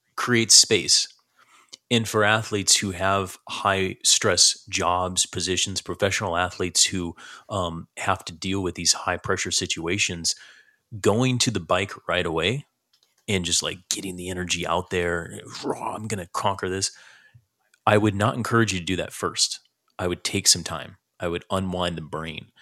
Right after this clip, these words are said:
because oftentimes you go back to what we were talking about with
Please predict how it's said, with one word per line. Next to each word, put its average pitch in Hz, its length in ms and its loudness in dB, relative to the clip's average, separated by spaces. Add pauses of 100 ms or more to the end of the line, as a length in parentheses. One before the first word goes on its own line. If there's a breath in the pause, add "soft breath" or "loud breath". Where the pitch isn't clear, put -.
(800 soft breath)
because 101 400 0
oftentimes 104 600 0
you 95 60 -6
go 92 120 0
back 90 260 0
to - 100 -6
what 87 60 -4
we 78 60 -8
were 82 80 -8
talking 107 340 -4
about 82 340 -8
with - 300 -8